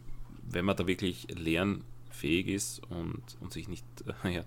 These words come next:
dagegen sträubt, äh, eben, äh, ja, Sachen zu studieren oder, oder aus verschiedenen Blickwinkeln zu betrachten, dann, äh, lernt man einfach wirklich mit jedem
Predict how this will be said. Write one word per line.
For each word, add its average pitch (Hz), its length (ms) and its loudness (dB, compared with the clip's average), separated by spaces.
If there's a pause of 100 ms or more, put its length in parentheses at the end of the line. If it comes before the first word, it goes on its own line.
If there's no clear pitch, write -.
dagegen 82 300 -4
sträubt, - 460 -2 (720)
äh, 78 320 -2
eben, 82 280 0
äh, - 680 -8
ja, 80 100 -10
Sachen - 280 -2
zu - 120 0
studieren 87 520 0
oder, 80 360 0
oder 78 220 -4 (280)
aus - 120 -14
verschiedenen 82 460 -2
Blickwinkeln 85 560 -2
zu - 120 -4
betrachten, 82 520 0 (880)
dann, 85 400 2
äh, 76 280 0 (340)
lernt 90 260 2
man 85 80 6
einfach 82 300 -2
wirklich - 280 4
mit 80 140 0
jedem 82 340 2